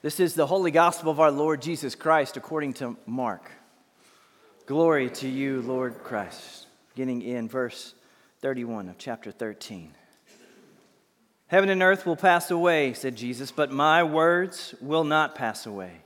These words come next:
But concerning that day or that hour when I come back, no one knows,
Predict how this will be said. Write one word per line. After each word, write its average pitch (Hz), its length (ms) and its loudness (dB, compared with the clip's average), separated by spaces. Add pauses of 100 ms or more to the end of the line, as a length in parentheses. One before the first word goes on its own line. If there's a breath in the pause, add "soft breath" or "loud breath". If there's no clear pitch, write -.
(1160)
But 151 100 -2
concerning 202 460 4
that 190 240 4
day 185 240 6
or 185 240 4
that 175 280 6
hour 165 560 6
when 156 280 0
I 151 180 2
come 170 300 0
back, 170 240 6
no 185 220 6
one 220 220 4
knows, 190 800 2